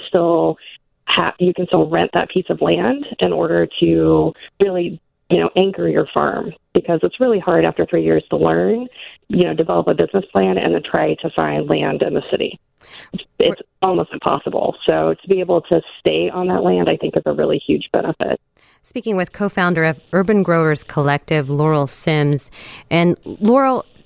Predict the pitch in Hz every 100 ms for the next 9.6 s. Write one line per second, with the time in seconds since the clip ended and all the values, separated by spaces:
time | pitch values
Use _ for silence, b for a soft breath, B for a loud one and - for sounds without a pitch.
0 | - - _ 190 214 214 202 202 - 277
1 | 330 254 202 226 247 226 180 165 170 170
2 | 185 175 170 - 180 - 180 - 214 202
3 | 208 208 196 - 185 175 143 - 214 240
4 | 262 - - 175 175 - 190 208 240 233
5 | 220 226 233 - 170 165 175 175 175 -
6 | 170 156 B B B B 147 180 185 202
7 | 196 - - 180 185 - 196 - 170 165
8 | 170 160 151 - 185 175 151 156 - 165
9 | 165 165 151 151 151